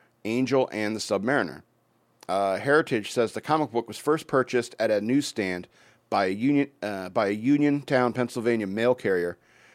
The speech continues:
who made a practice of buying the first issue of comic books and magazines. Jaster says that since then, the issue has changed owners only a handful of ti-, a handful of times.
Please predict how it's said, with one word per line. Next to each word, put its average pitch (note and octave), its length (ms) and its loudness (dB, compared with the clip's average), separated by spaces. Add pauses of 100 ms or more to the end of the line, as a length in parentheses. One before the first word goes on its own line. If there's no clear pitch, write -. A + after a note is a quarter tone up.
(120)
who A2 80 -6
made A#2+ 160 4
a - 40 -2
practice C3 460 2
of G2+ 80 -6
buying A2+ 240 4
the G#2 80 -8
first C3 320 0
issue A#2 260 -2
of G#2 120 -2
comic A#2 260 0
books - 220 -8
and G2+ 80 -6
magazines. F#2+ 580 -4 (720)
Jaster A2+ 320 0
says A#2+ 240 2
that - 100 -8
since D3 280 0
then, G#2 340 0
the G#2 180 -4
issue C3 280 0
has B2 120 2
changed A#2+ 460 -4
owners A2+ 420 -2
only G#2+ 240 -4
a G2 60 -4
handful G#2+ 400 -6
of F#2+ 80 -6
ti-, - 80 -10 (140)
a F#2+ 100 -8
handful G2+ 340 -6
of F#2 60 -6
times. D2 340 -8